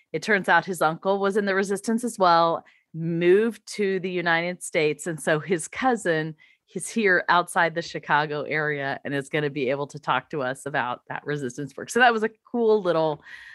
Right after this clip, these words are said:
uh, twist of fate. It kinda tied in my Belgian experience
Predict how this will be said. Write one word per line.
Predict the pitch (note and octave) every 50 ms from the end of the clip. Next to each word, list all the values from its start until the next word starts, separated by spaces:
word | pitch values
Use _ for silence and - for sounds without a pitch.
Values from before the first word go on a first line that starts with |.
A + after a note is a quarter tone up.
| - - -
uh, | - D3+ C#3+ C#3+ C#3+ -
twist | - - F3+ E3 D#3 - -
of | D#3+ C#3+ _ _
fate. | D3 C#3 C3+ - -
It | - C#3+ - -
kinda | - - D#3 C3+ C#3 C#3
tied | C#3 - D#3+ D3 D3 D3 C#3+ C3+
in | C3+ C3+ D3
my | C#3+ C#3 C#3
Belgian | C3 C3+ E3 F3 F#3+ F3 F#3+ F#3 F#3 F3+
experience | F3 - - - - F3+ F3 E3+ E3+ E3+ E3+ E3 D3 C3+